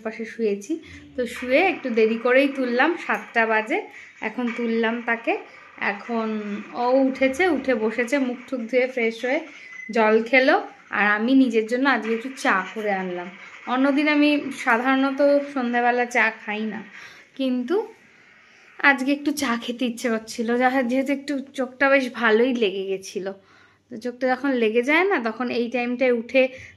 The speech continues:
তারপরের কাজগুলো করতে ভীষণ আলসেমি লাগে,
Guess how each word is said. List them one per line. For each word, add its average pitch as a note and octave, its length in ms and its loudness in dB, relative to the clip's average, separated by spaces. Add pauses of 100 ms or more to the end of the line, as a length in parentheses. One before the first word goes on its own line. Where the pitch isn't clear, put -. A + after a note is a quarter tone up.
তারপরের A#3 520 4
কাজগুলো A#3 540 -2
করতে A#3+ 360 -6
ভীষণ B3 380 -4 (500)
আলসেমি G#3+ 560 -2
লাগে, F#3 300 -6